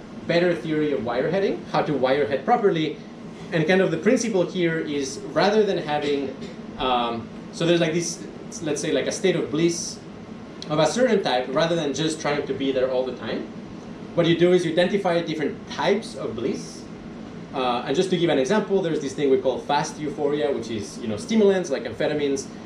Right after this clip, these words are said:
There's like this, uh, slow euphoria, which is opioids and alcohol. Uh, and then there's like a philosophical slash spiritual euphoria, perhaps better described as, uh, uh,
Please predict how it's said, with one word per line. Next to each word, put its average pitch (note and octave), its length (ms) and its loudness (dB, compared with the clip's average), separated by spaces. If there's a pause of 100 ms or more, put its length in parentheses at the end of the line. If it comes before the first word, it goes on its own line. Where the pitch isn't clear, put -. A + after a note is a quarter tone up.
(200)
There's C#3+ 180 2
like B2 160 2
this, A#2+ 220 -4
uh, A#2 200 -2
slow F3 200 8
euphoria, F#3+ 520 2
which C#3+ 200 -6
is A#2 320 -8
opioids D3 580 0
and G#2 260 -6
alcohol. C3 540 0 (420)
Uh, A2+ 240 -6
and C#3 100 0
then D#3+ 120 2
there's D#3 200 0
like C3+ 180 4
a A#2+ 260 2
philosophical D#3 720 0
slash A2+ 260 -2
spiritual G3 800 2
euphoria, F3+ 600 2 (100)
perhaps C3+ 260 0
better C#3+ 320 2
described C3 380 -2
as, G#2+ 200 -2
uh, G#2 280 -2 (420)
uh, G#2+ 400 0